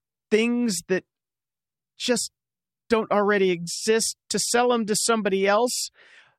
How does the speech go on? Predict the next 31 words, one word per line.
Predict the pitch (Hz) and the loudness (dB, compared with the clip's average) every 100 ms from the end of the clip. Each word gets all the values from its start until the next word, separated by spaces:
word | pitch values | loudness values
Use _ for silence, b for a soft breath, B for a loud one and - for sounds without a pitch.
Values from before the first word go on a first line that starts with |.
| _ - | _ -2
who | 220 | 0
wants | 208 180 190 202 - | 0 2 2 2 0
something | 214 196 214 | -2 0 0
that | 202 175 | 0 2
doesn't | 208 196 165 | 0 0 -2
really | 170 196 196 185 | 0 2 2 0
exist. | 156 165 165 202 254 - - - B B B B _ - | -2 -6 -2 0 0 -4 -10 -20 B B B B _ -2
I | 208 | -2
mean, | 208 - | -2 -4
we | 165 294 | 0 2
gotta | 311 196 | 2 2
get | 156 139 | 2 2
out | 117 | 2
of | 107 | -2
the | |
house, | 107 113 104 - | 0 0 0 -2
man. | 117 110 117 - | 0 0 -2 0
Everybody | 247 285 240 220 | 2 2 2 2
needs | 185 147 | 0 2
the | 147 | 0
vaccine | 131 123 - 135 131 131 | 2 0 0 -2 0 -2
because | 143 156 | -2 -4
people | - 277 247 | 0 0 2
are | 165 | 0
just | 160 - | 0 0
going | 147 117 | 0 0
stupid | 113 - - - 247 175 143 | -2 -6 -4 0 0 0 -4
crazy | - 131 120 113 | -2 0 0 -2
<laughs> | 110 - | -4 -2
right | 117 | -2
now. | 123 - - | -2 -4 -4